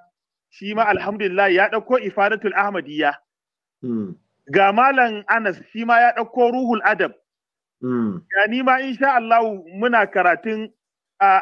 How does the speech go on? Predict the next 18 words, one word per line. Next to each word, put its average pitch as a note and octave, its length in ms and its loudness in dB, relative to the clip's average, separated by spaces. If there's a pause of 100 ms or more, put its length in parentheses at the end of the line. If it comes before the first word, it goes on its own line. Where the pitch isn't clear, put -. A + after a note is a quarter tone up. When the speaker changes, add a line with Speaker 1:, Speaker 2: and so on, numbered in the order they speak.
Speaker 1:
al, F#3+ 260 2
al-bayan G3 540 2
wa G#3 120 2
tabyin G3 580 -2 (360)
an G#3 100 0 (180)
tijaniyyat G3+ 600 0
wa G3+ 100 2
tijaniyin. F3 600 -4 (320)
Duk C#4 100 2
waɗannan D#4 600 2
Speaker 2:
Mm. A3+ 100 -8
Speaker 1:
littattafan B3 720 -2
ku B3 160 0
ne G#3 180 4 (1040)
muke B3 360 2
taimaka C4+ 680 2
muku A#3+ 280 -6
muke A#3 340 0